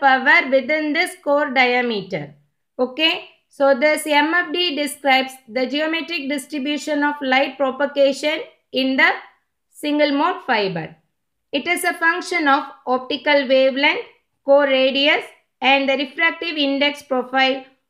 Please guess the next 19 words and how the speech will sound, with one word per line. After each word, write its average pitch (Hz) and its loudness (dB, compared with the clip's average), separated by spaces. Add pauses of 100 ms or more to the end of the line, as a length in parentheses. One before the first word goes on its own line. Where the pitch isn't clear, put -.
of 240 0
the 339 2
fiber. 170 -4 (720)
There 311 2
are 339 4
different 359 -2
methods 277 2
used 294 -2 (100)
to 330 -6
measure 269 0
the 247 0
M 262 0
F 285 -2
D. 254 -6 (260)
One 285 2
is 311 -4 (140)
far 302 0
field 349 -4
scanning, 254 -2